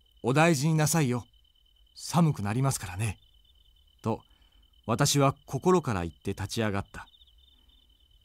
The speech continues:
じいさんは黄色い目を重そうに動かして、かすかに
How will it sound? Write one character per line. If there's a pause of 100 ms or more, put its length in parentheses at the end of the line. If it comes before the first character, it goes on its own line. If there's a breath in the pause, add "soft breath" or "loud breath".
じ
い
さ
ん
は (120)
黄
色
い
目
を
重
そ
う
に
動
か
し
て、 (720)
か
す
か
に